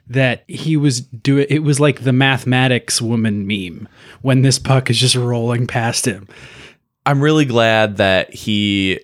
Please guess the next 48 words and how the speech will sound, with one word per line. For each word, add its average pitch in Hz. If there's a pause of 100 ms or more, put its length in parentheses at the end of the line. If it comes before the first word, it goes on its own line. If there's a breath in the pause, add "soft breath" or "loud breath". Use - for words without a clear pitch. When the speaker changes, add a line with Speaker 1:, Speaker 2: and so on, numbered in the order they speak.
(100)
Speaker 2:
is 92
making 90
twenty-five 87
million 85
dollars 80
for 87
his 82
time 80
in, 110
Speaker 1:
Yeah. 127
Speaker 2:
'cause 107
his 123
Speaker 1:
Right. 135
Speaker 2:
career's, 92
his 117
career's 92
done. 71 (440 soft breath)
Speaker 1:
Yeah, 214
but 120
Speaker 2:
And 107
Speaker 1:
at 165
least 208
Speaker 2:
it, -
Speaker 1:
he 104
can 190
Speaker 2:
like 175
Speaker 1:
be 185
the 170
Andrew 147
Ladd 123
of 107
A 123
H 123
L 117
goalies. 107
Speaker 2:
Oh, 202
yeah. 135
Like, 117
somewhere 143
there 120
is, 110
uh, 110
an 110
organization 101
that 90
is 87
gonna 90
be 87